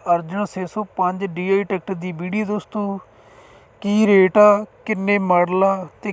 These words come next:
ਕਿੱਥੇ ਟਰੈਕਟਰ ਖੜਾ ਗਾ, ਸਾਰੀ ਗੱਲਬਾਤ ਆਪਾਂ ਵੀਡੀਓ ਦੇ ਵਿੱਚ ਕਰਾਂਗੇ। ਸੋ ਜਿਹੜੇ ਵੀਰ ਚੈਨਲ 'ਤੇ ਪਹਿਲੀ ਵਾਰ ਵੀਡੀਓ ਦੇਖ ਰਹੇ ਨੇ, ਚੈਨਲ ਨੂੰ ਸਬਸਕ੍ਰਾਈਬ ਕਰ ਲਓ ਤੇ ਨਾਲ ਘੰਟੀ ਦਾ ਬਟਨ ਜ਼ਰੂਰ ਦੱਬ ਲਿਓ ਤਾਂ ਕਿ ਆਉਣ ਵਾਲੀ ਹਰ ਇੱਕ ਨਵੀਂ ਵੀਡੀਓ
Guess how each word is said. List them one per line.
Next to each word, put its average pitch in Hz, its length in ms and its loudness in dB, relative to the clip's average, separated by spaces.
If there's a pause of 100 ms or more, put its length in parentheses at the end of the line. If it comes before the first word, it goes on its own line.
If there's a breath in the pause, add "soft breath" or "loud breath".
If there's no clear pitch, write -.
ਕਿੱਥੇ 220 360 -2
ਟਰੈਕਟਰ 185 420 -6
ਖੜਾ 180 300 0
ਗਾ, 214 100 -2
ਸਾਰੀ 214 380 -2
ਗੱਲਬਾਤ 190 580 2
ਆਪਾਂ 175 260 -8 (100)
ਵੀਡੀਓ 196 260 0
ਦੇ 220 120 -2
ਵਿੱਚ 196 220 -6
ਕਰਾਂਗੇ। 180 580 -4 (580 loud breath)
ਸੋ 214 200 2
ਜਿਹੜੇ 196 380 4
ਵੀਰ 214 200 -2
ਚੈਨਲ 208 400 0
'ਤੇ 208 120 -2
ਪਹਿਲੀ 208 360 0
ਵਾਰ 208 140 6
ਵੀਡੀਓ 202 340 0
ਦੇਖ 202 200 2
ਰਹੇ 208 140 0
ਨੇ, 208 240 -4 (580 loud breath)
ਚੈਨਲ 202 380 4
ਨੂੰ 214 120 0
ਸਬਸਕ੍ਰਾਈਬ 196 580 -2
ਕਰ 208 180 0
ਲਓ 208 360 -2 (240)
ਤੇ 240 100 4
ਨਾਲ 196 360 0 (120)
ਘੰਟੀ 233 320 -2
ਦਾ 226 100 6
ਬਟਨ 202 260 -4
ਜ਼ਰੂਰ 202 200 -4
ਦੱਬ 208 260 0
ਲਿਓ 220 200 2 (120)
ਤਾਂ 202 220 2
ਕਿ 208 220 -10
ਆਉਣ 202 260 0
ਵਾਲੀ 196 240 0
ਹਰ 147 160 -6
ਇੱਕ 240 160 -4
ਨਵੀਂ 196 320 -4
ਵੀਡੀਓ 214 420 -2